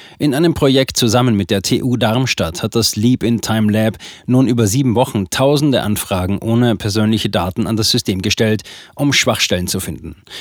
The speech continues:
Man kann diese Systeme manipulieren, sagt Stock-Homburg.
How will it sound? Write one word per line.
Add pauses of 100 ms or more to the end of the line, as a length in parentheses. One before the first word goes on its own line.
(140)
Man
kann
diese
Systeme
manipulieren,
sagt
Stock-Homburg.